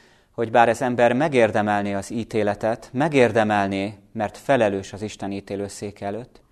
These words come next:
az Isten azonban mégis kegyelem időt biztosít minden egyes ember számára az élethez,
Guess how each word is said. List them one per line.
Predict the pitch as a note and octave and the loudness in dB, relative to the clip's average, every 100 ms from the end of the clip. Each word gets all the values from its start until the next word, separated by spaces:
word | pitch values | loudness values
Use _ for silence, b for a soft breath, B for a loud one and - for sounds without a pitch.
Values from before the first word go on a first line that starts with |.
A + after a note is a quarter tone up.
| b b b b b | b b b b b
az | - - | -10 -6
Isten | D#3+ - C3+ | -2 2 2
azonban | C3+ C3+ B2 A2+ A2+ | 4 2 4 4 4
mégis | A#2+ D3 A2 G#2+ - | 2 0 2 2 0
kegyelem | - D#3 A#2+ G#2+ A2+ | -2 0 2 2 0
időt | G#2+ G#2 F#2+ | -2 -2 -4
biztosít | A2+ - A2 - G#2 - | -8 -10 -12 -8 -8 -6
minden | B2 C#3+ G#2+ G2+ | -6 -4 -2 -2
egyes | G#2 G2 G2 - | -6 -6 -10 -8
ember | G#2+ G2+ G2 | -10 -6 -6
számára | F#2+ - G#2+ G2+ F#2+ F#2+ | -6 -8 -8 -6 -6 -8
az | - | -10
élethez, | G#2+ G#2 G#2 - G#2+ A#2+ | -8 -8 -10 -8 -8 -8